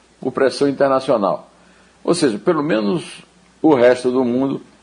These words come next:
passa o recado de que entendeu o que é que tá acontecendo em Gaza, né? Te-, esperamos que, ah, o cessar-fogo dure mais, dure bastante. Aí se abaque.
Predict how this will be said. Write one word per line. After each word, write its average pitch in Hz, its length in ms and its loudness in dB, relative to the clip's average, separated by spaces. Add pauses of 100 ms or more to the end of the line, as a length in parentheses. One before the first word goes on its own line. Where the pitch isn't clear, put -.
(360)
passa 127 280 2
o 120 40 0
recado 120 460 2
de 123 140 -4
que 107 100 -10
entendeu 117 540 0
o 101 40 -6
que 101 80 -4
é 98 60 -2
que - 100 -14
tá 117 100 0
acontecendo 110 480 -4
em 139 80 -4
Gaza, 69 320 -2
né? - 120 -14 (720)
Te-, 104 240 0
esperamos 123 500 0
que, 143 420 -2 (320)
ah, 95 420 -6
o 90 100 -10
cessar-fogo 101 640 -4
dure 131 240 -2
mais, 67 220 -6 (160)
dure 104 260 -4
bastante. 117 400 -4 (640)
Aí 139 120 2
se 180 100 0
abaque. 156 420 2